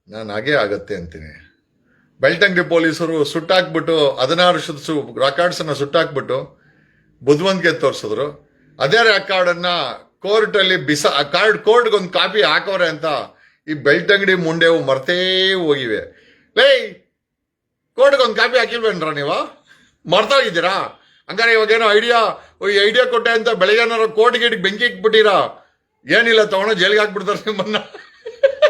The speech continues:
It is available with the court, okay? And, uh, that's a great news, okay? ಇದನ್ನ ಹುಡುಕಿ ತಂದವರು ನಾವೇ.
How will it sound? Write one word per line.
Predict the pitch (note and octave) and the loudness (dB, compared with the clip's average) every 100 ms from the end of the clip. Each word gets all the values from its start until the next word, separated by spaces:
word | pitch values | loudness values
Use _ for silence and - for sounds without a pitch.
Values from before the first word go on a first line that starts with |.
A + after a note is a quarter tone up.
| - C5+ A4+ - G#4+ - - A#4+ - - - - - _ C#3+ | 0 -4 -4 -2 -2 -2 -4 -4 -4 -6 -8 -20 -20 _ -2
It | D3+ | 2
is | G3 | 2
available | F#3 E3+ F3+ | 2 2 2
with | E3+ D#3+ D3 | 0 -2 -2
the | C#3+ | -2
court, | C#3+ A#2 B2 | -2 -4 -4
okay? | A2+ G3 - _ _ _ _ | -2 -4 -6 _ _ _ _
And, | B2+ C#3+ C3 | -6 -2 2
uh, | B2+ B2 A#2 A2 | 4 4 2 0
that's | E3 F3 - | -2 -2 0
a | G3 D3+ - _ _ _ _ | 0 0 -6 _ _ _ _
great | D3+ G#3 A3 G#3 | 0 2 2 0
news, | D#3+ F#3 E3+ C#3+ - - _ _ A2+ | -2 -2 -2 -4 -8 -14 _ _ -4
okay? | G#3+ G3+ - _ _ _ _ - | -2 -4 -8 _ _ _ _ -6
ಇದನ್ನ | D3+ F#3 F#3 D#3+ A#2 - _ - | -2 0 0 0 -4 -14 _ -6
ಹುಡುಕಿ | F3+ A#3+ | -4 -2
ತಂದವರು | G3+ G3+ G3+ F#3 | -2 -2 0 0
ನಾವೇ. | D#3 D#3+ D#3+ G#2 | 0 0 0 -2